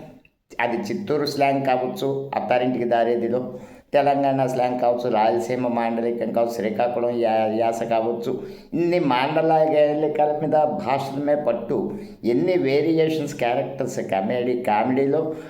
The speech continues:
అన్ని రకాల క్యారెక్టర్స్, విలనీలో అన్ని రకాల క్యా-, వేరియేషన్స్ చూపించిన ఒక అత్యుత్తమ నటుడు కోట శ్రీనివాసరావు గారు.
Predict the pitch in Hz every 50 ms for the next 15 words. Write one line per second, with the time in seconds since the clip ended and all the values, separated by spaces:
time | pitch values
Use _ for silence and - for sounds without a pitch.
0 | - - 92 107 131 151 156 156 147 127 127 123 - - 143 151 147 143 - -
1 | 120 120 120 - - - 123 104 98 98 107 104 104 104 104 104 107 110 110 131
2 | 131 143 143 143 143 147 147 139 95 - 127 127 123 120 113 - - 127 131 127
3 | 127 120 120 117 117 113 107 107 120 117 117 120 123 123 120 123 120 127 107 98
4 | 101 98 - - - - - - - _ - 113 120 117 131 131 135 - - 127
5 | 123 107 92 98 101 - - - - - - 90 - 98 90 - - - - -
6 | 151 147 147 151 - 147 147 147 147 139 131 123 - - 147 147 143 143 123 -
7 | - - - - - - - - 104 120 127 127 127 - - 120 127 127 127 127
8 | 127 123 123 120 120 120 117 120 120 117 123 120 -